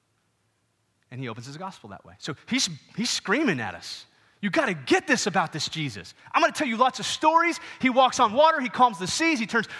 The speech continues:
wine or water into wine, he heals the deaf, the lepers." Like, he, he, he's amazing. However, I'm telling you all this to tell you one thing. He's the Christ. And each gospel writer does this. The Gospel of Mark,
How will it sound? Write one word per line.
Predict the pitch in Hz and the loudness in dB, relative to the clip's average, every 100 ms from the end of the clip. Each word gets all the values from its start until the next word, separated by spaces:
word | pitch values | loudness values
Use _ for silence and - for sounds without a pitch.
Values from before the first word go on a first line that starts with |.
| - | -14
wine | 156 226 277 311 285 - | 2 4 6 2 -2 0
or | 180 | 2
water | 233 302 285 | 4 4 0
into | 214 | -2
wine, | 180 226 285 311 247 | 2 4 4 4 -2
he | 180 | -4
heals | - 277 302 320 330 - - - _ _ _ _ _ - | 0 2 6 4 4 -4 -16 -20 _ _ _ _ _ -8
the | 160 | -8
deaf, | 131 285 311 320 - - - - | 2 4 4 0 -2 -16 -14 -6
the | |
lepers." | 170 240 302 311 311 240 - | 2 2 2 0 -2 -2 -2
Like, | 180 - - - | -2 -2 -14 -2
he, | 302 | -2
he, | - - 196 - - | -2 -10 -10 -8 0
he's | 339 254 | 2 2
amazing. | 233 320 349 226 | 0 2 2 0
However, | 196 233 311 339 240 | 2 4 4 2 2
I'm | 196 | 0
telling | - 359 359 | 2 2 2
you | 285 | 4
all | 226 214 | 4 4
this | 214 | 0
to | - | -4
tell | 202 - 294 | 0 2 2
you | 240 | 0
one | 220 240 | 2 0
thing. | 226 311 208 - - | 2 -2 -2 -10 -2
He's | 359 359 | -2 0
the | 285 | -4
Christ. | - 370 320 160 - - - _ _ _ _ _ _ _ _ _ _ _ _ _ - | 0 2 2 -2 -6 -6 -8 _ _ _ _ _ _ _ _ _ _ _ _ _ -18
And | 170 | -10
each | 254 226 | -8 -4
gospel | 254 220 - 170 | -2 -2 -4 -6
writer | 175 156 | -4 -4
does | 151 170 143 | -2 -2 -2
this. | 123 117 | -8 -8
The | 147 | -4
Gospel | 170 185 - 147 | -2 -4 -6 -8
of | |
Mark, | 143 156 143 | -2 0 0